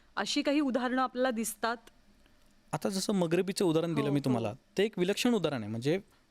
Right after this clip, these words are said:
Speaker 2: मराठ्यांना विज्ञान माहीत होतं का? इथपासून सगळ्या टीका हे इतिहासकार, अम, म्हणजे नॉर्थ,
Speaker 1: हम्म.
Speaker 2: नॉर्थमधले इतिहासकार करत होते की शिवाजी महाराज हे बंडखोरच आहेत, शिवाजी महाराजांच्या काळात विज्ञान होतं का? अशा कायमच एक टीका केलेली दिसते. त्यावर उत्तर म्हणून मला असं वाटतं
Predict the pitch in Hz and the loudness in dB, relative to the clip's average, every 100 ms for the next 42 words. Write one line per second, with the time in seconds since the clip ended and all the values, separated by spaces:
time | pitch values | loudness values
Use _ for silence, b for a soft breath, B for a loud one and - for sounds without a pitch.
0 | - 123 123 143 175 208 165 147 165 208 | -4 0 0 0 2 2 0 0 2 2
1 | 185 202 208 196 185 151 - b b b | 2 2 0 0 0 -2 -4 b b b
2 | 165 - 214 220 233 208 208 196 175 190 | -4 -2 -2 0 0 2 0 0 0 0
3 | 190 - 156 160 147 165 - 175 165 - | 0 0 0 0 0 -2 0 0 0 -2
4 | 131 127 - _ - 123 127 123 139 143 | -2 -2 -6 _ -16 -4 0 2 2 0
5 | - - 139 151 165 160 165 139 151 - | -2 -2 -2 0 0 0 0 0 -2 -2
6 | 160 151 147 135 120 110 b b - 143 | -2 0 -2 -2 -2 -4 b b -4 0
7 | 147 147 156 147 147 160 165 175 165 151 | 2 2 2 2 2 0 2 0 2 0
8 | 135 131 120 110 - B B - 143 147 | 0 0 0 -2 -6 B B -2 0 2
9 | 156 147 151 151 147 151 156 160 170 175 | 2 2 2 0 0 0 0 0 2 2
10 | 151 139 123 110 113 b b b 135 - | 2 0 0 -2 -6 b b b -4 -2
11 | 175 180 208 208 214 - 180 170 139 123 | -2 0 -2 -2 -4 -2 -2 -2 0 0
12 | 110 107 - b b b _ - 185 254 | -2 -6 -10 b b b _ 0 0 0
13 | 202 160 - 254 262 214 170 156 160 175 | -4 -6 -2 0 2 2 2 2 2 0
14 | 175 160 - | -2 -2 0